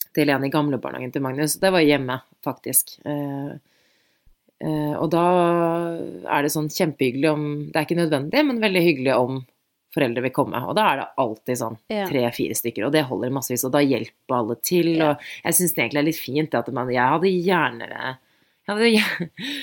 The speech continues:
Speaker 1: <laughs> hadde sagt ja, eh, til det, for å si det sånn, hvis det var, men jeg bare, åh, jeg er spent på hvordan det blir, for nå er de så små, og de er, det er jo, de er jo smågærne, men når de blir store og har liksom, og hvis det blir sånn gutta i klassen da, når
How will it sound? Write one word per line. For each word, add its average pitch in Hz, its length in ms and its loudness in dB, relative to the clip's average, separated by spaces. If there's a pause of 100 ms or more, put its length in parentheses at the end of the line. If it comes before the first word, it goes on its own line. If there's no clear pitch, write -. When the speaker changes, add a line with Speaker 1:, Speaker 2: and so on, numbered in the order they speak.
(140)
Speaker 1:
<laughs> - 480 -18
hadde 196 160 2
sagt 214 240 0
ja, 165 160 6 (220)
eh, 180 320 0
til 180 140 -4
det, 170 200 0
for 180 120 -8
å 165 40 -4
si 180 80 0
det 160 100 -2
sånn, 165 160 -4 (320)
hvis 180 280 -8
det 175 100 -6
var, 160 260 -2
men 180 120 -2
jeg 180 140 -4
bare, - 180 -2
åh, 165 160 0
jeg 190 80 -2
er 175 100 0
spent 131 400 0
på 175 120 -6
hvordan 175 180 -2
det 175 220 -2
blir, 180 220 -4
for 185 100 -8
nå 202 120 -4
er 190 60 0
de 190 100 0
så 226 80 -4
små, 214 500 4
og 180 60 0
de 202 100 0
er, 190 240 0 (460)
det 202 80 0
er 170 240 2
jo, 190 160 4
de 185 100 2
er 170 160 4
jo 185 100 4 (180)
smågærne, 160 540 0
men 190 220 0 (440)
når 196 100 -2
de 214 80 4
blir 196 260 0
store 175 600 -2
og 220 200 2
har 202 100 0
liksom, 180 360 -2 (580)
og 190 140 -2
hvis 196 180 2
det 185 80 -2
blir 185 120 2
sånn 190 160 -2
gutta 151 440 -2
i 156 40 2
klassen 175 380 -2
da, 226 80 0
når 220 60 0